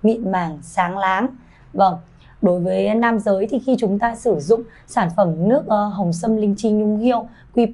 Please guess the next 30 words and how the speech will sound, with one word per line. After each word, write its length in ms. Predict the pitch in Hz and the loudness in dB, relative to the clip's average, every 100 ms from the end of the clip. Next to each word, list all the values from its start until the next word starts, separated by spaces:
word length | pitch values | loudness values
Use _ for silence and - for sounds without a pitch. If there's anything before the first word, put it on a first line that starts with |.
| - | 0
Plus 240 | 240 302 - - - | 4 4 0 -18 0
thì 100 | 240 | 4
như 180 | 254 277 | 6 4
Ngọc 180 | 226 - | 2 0
Hoa 160 | 226 | -2
cũng 240 | 220 214 220 | -2 -6 -6
đã 120 | - | -6
nói 440 | 220 180 165 175 | -4 -2 -2 -4
là 140 | 233 175 | -4 -4
nó 140 | 165 170 | -4 -4
tăng 140 | 196 - | -6 -4
cường 200 | 170 147 | -6 -4
chức 140 | 214 | -4
năng 200 | 208 196 | -2 -2
gan, 260 | 202 196 196 - - - | 0 -2 -4 -14 -6 2
nên 140 | 226 220 | 2 2
khi 100 | 226 | -4
các 140 | 208 - | -4 -4
anh 220 | 208 202 | -4 0
thường 260 | 202 185 | -2 -2
xuyên 320 | 170 - 247 233 | -4 -2 0 0
phải 240 | 175 135 - | -2 -6 -2
tiếp 160 | 269 269 | -2 -2
khách, 260 | - 285 294 - - - | 0 0 0 -12 -20 -4
ờ, 120 | 185 175 170 170 170 | -2 0 0 0 2
thường 180 | 170 175 | 2 0
xuyên 380 | 170 233 226 208 | 0 0 2 2
đi 140 | 226 | 2
nhậu 300 | 226 226 240 - - - - | 4 4 2 0 -8 -20 -2
thì 340 | 196 175 165 | 2 2 2